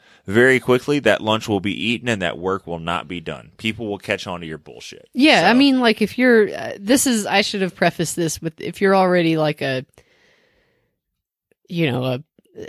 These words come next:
Speaker 2: an established customer with your bike shop and you don't cause a fuss and, like, you're polite to people and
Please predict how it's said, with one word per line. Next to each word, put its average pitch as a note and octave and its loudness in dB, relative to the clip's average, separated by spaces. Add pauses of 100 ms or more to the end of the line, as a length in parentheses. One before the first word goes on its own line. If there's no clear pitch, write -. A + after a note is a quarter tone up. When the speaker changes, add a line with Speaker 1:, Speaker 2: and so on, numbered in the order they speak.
(460)
Speaker 2:
an G#3 4
established F3+ 2
customer F3+ 0
with E3+ -4
your E3 -6
bike D#3 2
shop E3 -2 (520)
and E3 0
you D#3+ -2
don't D#3 0
cause D#3+ 2
a D#3+ -8
fuss D3 -2
and, C#3+ -6
like, C#3 -8
you're C#3+ -8
polite D3+ 0
to - -20
people D3+ -2
and C3+ -6